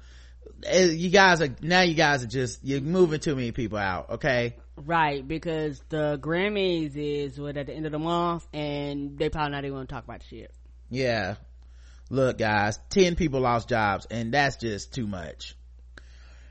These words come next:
Speaker 1: Uh, yes, she, the urge to send men to the slaughterhouse instead of helping women be more autonomous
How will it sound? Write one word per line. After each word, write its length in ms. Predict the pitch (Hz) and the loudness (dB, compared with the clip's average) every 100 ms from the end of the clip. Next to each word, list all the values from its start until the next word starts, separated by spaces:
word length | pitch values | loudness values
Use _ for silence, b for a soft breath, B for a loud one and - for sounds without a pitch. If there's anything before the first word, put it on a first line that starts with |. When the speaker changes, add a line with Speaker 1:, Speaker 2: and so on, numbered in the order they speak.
| b | b
Speaker 1:
Uh, 680 | 123 143 143 139 135 135 113 | 2 6 6 6 4 2 0
yes, 420 | 135 175 139 120 | 4 4 4 0
she, 360 | - 160 160 107 | -4 -4 -4 -4
the 180 | 131 - | -2 2
urge 280 | 170 208 196 | 6 6 4
to 80 | |
send 320 | 175 190 180 170 | 2 2 2 0
men 200 | 170 170 | 0 0
to 100 | 185 | -2
the 140 | 185 | -4
slaughterhouse 600 | - 160 175 175 175 156 147 | -2 2 4 4 4 2 0
instead 260 | 139 156 | 0 2
of 80 | 131 | 4
helping 320 | 156 156 147 | 2 2 0
women 240 | 147 147 139 | -2 -4 -2
be 120 | 139 | -2
more 320 | 135 143 147 | 0 0 2
autonomous 800 | 120 123 160 175 143 117 110 - | 0 -2 0 2 0 -4 -6 -10